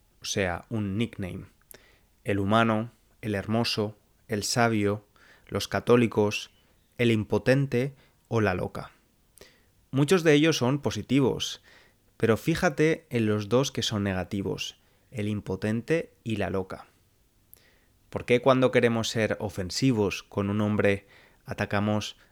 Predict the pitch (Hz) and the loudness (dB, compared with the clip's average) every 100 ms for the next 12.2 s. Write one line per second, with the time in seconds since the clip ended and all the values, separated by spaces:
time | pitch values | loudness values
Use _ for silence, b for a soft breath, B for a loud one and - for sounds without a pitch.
0 | b 104 - 110 104 101 98 98 101 143 | b -10 -4 -4 -2 -2 -2 0 2 2
1 | 139 - b b b - 110 104 95 98 | 0 -14 b b b -18 -6 -4 -2 -2
2 | 95 104 110 123 113 110 107 - 113 107 | -2 0 -2 0 0 0 -4 -2 0 2
3 | 101 - _ - 101 101 101 107 - 101 | 0 -4 _ -8 -6 -4 -2 -4 -2 -2
4 | 123 - b b b - - 98 101 98 | -2 -10 b b b -20 -8 -4 -2 -2
5 | 107 120 - - 101 104 101 98 107 110 | -2 -2 -6 -10 -8 -8 -4 -2 -2 -2
6 | 104 98 104 98 90 - b b b 104 | -2 -2 0 0 -2 -8 b b b -12
7 | - 104 117 117 120 131 147 147 - 101 | -10 -6 -2 0 4 4 2 -2 -12 -6
8 | 95 107 - 131 131 - 104 95 - 101 | 0 0 0 0 -2 -4 -8 -8 -4 -4
9 | 98 - - _ _ _ _ - b b | -4 -8 -12 _ _ _ _ -20 b b
10 | b b b b - 120 156 175 160 143 | b b b b 0 4 6 4 4 6
11 | 143 139 117 - 113 131 120 98 98 - | 4 4 0 2 2 4 2 0 -2 -2
12 | 95 | -8